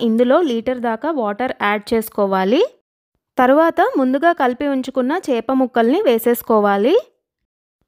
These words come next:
అన్నీ ఒకే చోట వేసుకోకుండా అంతా స్ప్రెడ్ అయ్యేలాగా వేసుకోండి. ఇప్పుడు ముందుగా మనం చీలికల్లా కట్ చేసుకున్న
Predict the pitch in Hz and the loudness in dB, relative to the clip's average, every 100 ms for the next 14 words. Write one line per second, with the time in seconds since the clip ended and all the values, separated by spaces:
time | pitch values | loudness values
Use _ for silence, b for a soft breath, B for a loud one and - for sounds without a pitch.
0 | _ 226 233 269 403 302 262 302 302 285 | _ -2 2 2 2 0 0 -2 0 0
1 | 294 262 240 - 254 254 233 240 359 262 | 2 2 0 0 -4 0 -2 -2 -2 -2
2 | 226 269 - 240 202 220 247 240 214 220 | 0 -2 -2 -4 0 2 2 2 0 0
3 | 466 320 220 - 220 202 190 190 - _ | 2 2 -2 -6 -6 -6 -10 -14 -20 _
4 | _ _ _ _ _ _ _ _ _ _ | _ _ _ _ _ _ _ _ _ _
5 | _ _ _ 269 311 349 571 269 247 277 | _ _ _ -4 -2 0 0 0 0 0
6 | 330 311 277 294 285 247 254 269 269 269 | 0 0 0 -2 -2 -4 -4 -4 -4 -6
7 | 226 - 247 - 240 | -8 -4 -6 -4 -6